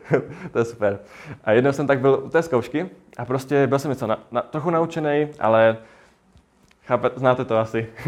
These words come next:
<laughs> že není to vždycky taková sláva. A tak se většinou v ten čas modlím. A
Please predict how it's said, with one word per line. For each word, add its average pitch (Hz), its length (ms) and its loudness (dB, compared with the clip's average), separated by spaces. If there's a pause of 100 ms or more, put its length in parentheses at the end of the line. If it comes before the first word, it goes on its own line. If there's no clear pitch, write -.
(160)
<laughs> - 360 -16
že 113 180 -2
není 123 180 2
to 123 60 -2
vždycky 127 240 2
taková 131 300 2
sláva. 117 460 2 (540)
A - 60 -4
tak 170 120 -2
se 170 100 -6
většinou 156 480 2
v 156 100 -12
ten 151 140 -6
čas 151 180 -6
modlím. 107 440 -4 (720)
A 107 480 6